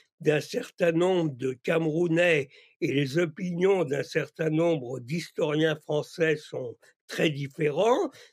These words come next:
Nous avons pu le constater quand nous avons fait le travail sur, euh, l'année des indépendances. Euh, donc, euh, l'idée, elle est excellente. Maintenant,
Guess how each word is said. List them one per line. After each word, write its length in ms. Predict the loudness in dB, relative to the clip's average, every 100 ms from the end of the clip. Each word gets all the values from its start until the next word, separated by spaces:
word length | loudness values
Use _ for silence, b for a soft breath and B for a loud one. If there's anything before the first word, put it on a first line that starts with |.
| -14
Nous 200 | -6 -2
avons 260 | 2 0
pu 180 | 0 -4
le 60 | -2
constater 800 | 0 -2 -2 -4 -2 0 0 0
quand 160 | -2 -4
nous 220 | -4 -4
avons 280 | -2 -2 -2
fait 400 | 0 2 2 0 B B
le 200 | -2 -2
travail 680 | -2 -4 0 2 2 2 0
sur, 640 | -4 -10 -6 -2 -2 0 -2
euh, 100 | -4 B B
l'année 440 | 0 2 4 2 2
des 260 | -2 0
indépendances. 1160 | 0 0 -4 -4 -4 0 0 2 2 0 -6 -16 B B B
Euh, 400 | -4 -2 -2 -8 _ -4
donc, 340 | 2 2 0 0
euh, 260 | 0 0 -4 -12
l'idée, 680 | -4 0 2 4 4 4 -2 _ -8
elle 160 | -4
est 180 | -4 -4
excellente. 800 | -8 -8 -4 0 2 2 0 -8 -20 B B
Maintenant, 540 | -4 -4 2 4 4